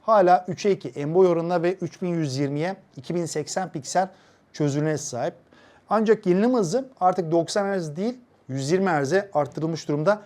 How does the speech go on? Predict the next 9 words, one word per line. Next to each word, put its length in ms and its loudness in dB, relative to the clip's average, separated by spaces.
ve 40 -8
parlaklıkta 840 2
beş 260 6
yüz 120 -4
nitten 520 -4
bin 160 0
nite 280 -4
yükseltilmiş 760 -8
durumda. 260 -18